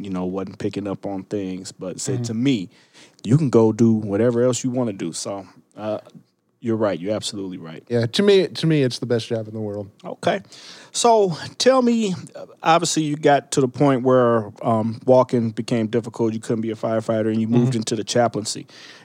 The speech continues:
Speaker 1: How did that come about?
Speaker 2: Yeah. So beautiful thing called the internet. Just kinda cruising around there and came across, uh,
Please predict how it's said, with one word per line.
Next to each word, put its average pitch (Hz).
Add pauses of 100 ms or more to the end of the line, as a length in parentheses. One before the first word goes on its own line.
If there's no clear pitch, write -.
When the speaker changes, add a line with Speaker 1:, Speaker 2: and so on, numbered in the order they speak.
(180)
Speaker 1:
How 156
did 170
that 151
come 123
about? 98 (300)
Speaker 2:
Yeah. 147 (520)
So 131 (340)
beautiful 131
thing 131
called 127
the 113
internet. 117
Just 120
kinda 127 (320)
cruising 151
around 147
there 147
and 135
came 156
across, 139 (160)
uh, 113